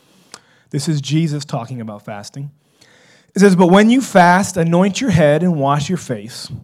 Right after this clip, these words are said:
that your fasting may not be seen by others, but by your Father who is in secret. And your Father who sees in secret will reward you." So keep it to yourself.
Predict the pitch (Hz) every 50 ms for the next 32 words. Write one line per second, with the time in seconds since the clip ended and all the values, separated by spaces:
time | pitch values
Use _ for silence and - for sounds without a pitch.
0 | _ _ _ _ _ _ _ _ - 139 135 131 139 139 - - 180 165 170 156
1 | 151 - 180 170 156 147 131 127 135 139 151 160 160 160 - - 180 175 170 165
2 | 165 170 151 117 110 107 107 131 147 - - - _ _ _ _ _ _ - 139
3 | 127 - 147 139 143 139 139 - - 175 180 175 147 120 107 107 117 117 117 123
4 | 117 120 127 123 - - 160 165 - - 95 - _ _ _ _ _ _ _ _
5 | _ _ _ _ - 139 127 120 117 - _ - 151 151 160 160 180 156 127 123
6 | 117 - - - 139 143 147 151 143 147 156 143 - 120 104 - - 120 147 175
7 | 170 - _ _ _ _ - 120 120 120 135 143 160 190 240 226 143 120 175 147
8 | _ _ _ _ _ _ _ _ _ _ _ _ _ _ _ _ _ _ _ _
9 | _ _ _ _ _ _ _ _ _ _ _ _ _ _ _ _ _ _ _ _
10 | - - 135 - 175 156 170 160 165 160 160 - 208 127 98 - -